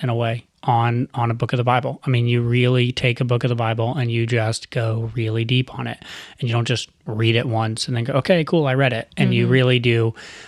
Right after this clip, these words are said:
Speaker 1: some hardcore, like, "Okay, who are these people and where do they come from and where else are they mentioned and what's the background and what's the context here and what are they saying? And is this something I can actually apply to my life, or is this just some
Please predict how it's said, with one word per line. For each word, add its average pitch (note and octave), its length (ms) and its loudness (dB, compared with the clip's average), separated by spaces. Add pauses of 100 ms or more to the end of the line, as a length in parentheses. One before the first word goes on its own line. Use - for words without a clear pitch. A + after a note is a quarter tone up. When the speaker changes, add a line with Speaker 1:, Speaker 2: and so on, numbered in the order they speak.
(140)
Speaker 1:
some A#2 200 0
hardcore, A#2+ 500 2
like, A2+ 200 -2
"Okay, A#2+ 220 -2
who C#3+ 260 4
are C3+ 160 2
these B2+ 180 0
people C3 440 0
and A#2 160 0
where A2 120 0
do A#2+ 60 0
they B2+ 160 2
come D#3+ 240 4
from A#2 220 -2
and A2+ 100 -4
where A#2 220 0
else C3+ 200 0
are C#3+ 40 2
they C3+ 140 2
mentioned C3+ 460 0
and A2+ 140 -4
what's - 180 -6
the C#3+ 120 -2
background C3+ 520 0
and A2+ 120 -4
what's A#2 160 -4
the C#3 80 -2
context C3+ 580 -2
here A2 280 -2
and A2 160 -4 (320)
what B2 180 2
are - 20 2
they C#3 140 4
saying? C#3 480 2
And A2 240 -8
is B2+ 100 4
this C3+ 160 2
something D#3 260 0
I D3+ 80 0
can C#3 120 0
actually D#3 300 0
apply E3 260 2
to E3+ 80 2
my E3+ 160 2
life, F3+ 360 2
or C#3 120 2
is B2 100 0
this C3 180 0
just - 280 -2
some B2+ 300 0